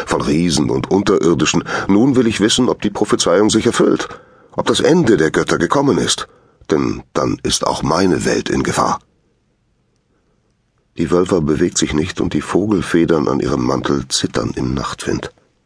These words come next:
Das Wissen um die Zukunft ist eine Last.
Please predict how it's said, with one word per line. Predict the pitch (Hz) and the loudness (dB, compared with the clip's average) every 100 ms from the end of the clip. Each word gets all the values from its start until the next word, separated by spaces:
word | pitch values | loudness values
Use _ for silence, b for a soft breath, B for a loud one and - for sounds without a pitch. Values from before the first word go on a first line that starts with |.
| _ _ _ _ _ _ _ _ _ _ _ _ _ _ _ - | _ _ _ _ _ _ _ _ _ _ _ _ _ _ _ -12
Das | 104 - | -8 -6
Wissen | 113 - 104 | -4 -4 -2
um | 92 85 | -2 -2
die | 80 | -4
Zukunft | - - 131 - 95 - - | -6 -6 -6 -6 -6 -6 -10
ist | - - | -8 -6
eine | 95 90 | -4 -2
Last. | 90 110 - - | -2 -4 -6 -12